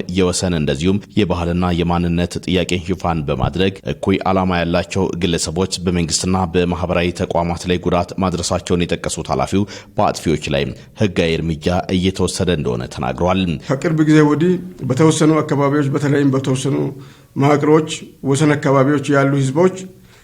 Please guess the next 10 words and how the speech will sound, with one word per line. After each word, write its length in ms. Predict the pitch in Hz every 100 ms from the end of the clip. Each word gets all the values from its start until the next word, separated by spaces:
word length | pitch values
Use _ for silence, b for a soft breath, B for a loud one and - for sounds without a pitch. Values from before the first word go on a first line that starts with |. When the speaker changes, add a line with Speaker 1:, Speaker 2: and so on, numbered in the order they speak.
| b -
Speaker 2:
አለመግባባቶች 920 | 131 156 160 151 151 147 143 156 151
እንዲሁም 340 | 151 147 170 180 -
የህዝቦች 520 | 135 139 135 156 147 139
የባህልና 540 | 139 143 139 139 135 135
የማንነት 580 | 135 139 135 139 139 -
ጥያቄዎች 560 | 135 135 131 160 170 - b b b b -
አብዛኞቹ 600 | 127 135 160 160 156 151 156 151
በህግ 340 | 131 147 156 151
የበላይነት 560 | 147 143 143 143 143 -
በውይይት 420 | 131 135 139 151